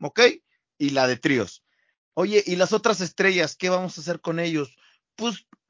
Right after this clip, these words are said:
¿qué te parece si hacemos a, a, alguna rivalidad de Triple Manía en Twitch, en YouTube, algún producto, alguna lucha? Tal vez inclusive ahí vamos a meter para Twitch una lucha que sea, eh, que,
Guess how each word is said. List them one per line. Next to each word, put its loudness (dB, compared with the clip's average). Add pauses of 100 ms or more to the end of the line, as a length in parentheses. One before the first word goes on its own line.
(400)
¿qué -6
te -2
parece 2
si -2
hacemos -2 (320)
a, -4
a, -8 (160)
alguna -4
rivalidad 0
de -10
Triple -4
Manía -2
en -4
Twitch, -4
en -8
YouTube, -6 (280)
algún -4
producto, -2
alguna 0
lucha? 2
Tal 0
vez -2
inclusive 0
ahí 2
vamos -4
a -6
meter 0 (260)
para 2
Twitch -2 (160)
una 0
lucha 0
que -6
sea, 2
eh, -6 (320)
que, -12